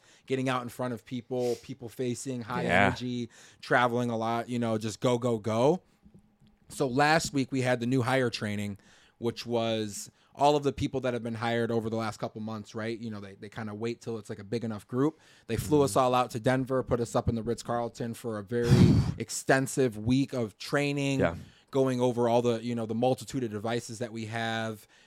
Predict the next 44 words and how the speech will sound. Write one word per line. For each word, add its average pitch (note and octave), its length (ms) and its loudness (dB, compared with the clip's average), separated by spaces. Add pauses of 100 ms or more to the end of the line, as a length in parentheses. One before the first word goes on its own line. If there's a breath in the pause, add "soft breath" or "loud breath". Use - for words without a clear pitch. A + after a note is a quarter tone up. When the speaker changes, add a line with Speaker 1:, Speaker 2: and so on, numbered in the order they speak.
Speaker 1:
um, G#2+ 280 -4
you A2 100 -4
know, G#2 120 -4
all A#2+ 180 -2
the A2+ 80 -6
clinical A#2 400 -6
research, A2 560 -6
all A2+ 120 -6
the G#2+ 120 -8
stuff, A2 280 -8
you A2 120 -10
know, G2+ 80 -8
how A#2 320 -6
it G#2 80 -10
works A2 400 -10
and A2 100 -6
Speaker 2:
Right, F2+ 260 6
Speaker 1:
what F#2 100 0
it F#2 40 8
Speaker 2:
right. F#2 60 6
Speaker 1:
does, B2+ 340 0 (300 soft breath)
over A2+ 180 -6
the G2+ 120 -8
sales C3 340 -4
pitches B2 380 -6
and A#2+ 80 -6
all A#2 80 -4
that A#2 120 -4
kind A#2+ 160 -6
of A2+ 60 -8
stuff, B2 240 -8
and A2+ 80 -6
then A2 100 -8
just G#2 200 -12
building A#2+ 420 0
the G2+ 80 -12
culture A2+ 440 -10
and, G#2+ 120 -10
and A2 100 -12
the G#2+ 60 -10
team A#2+ 220 -6
environment. G#2+ 440 -6
Speaker 2:
Love F2+ 180 6
Speaker 1:
So, F2 100 4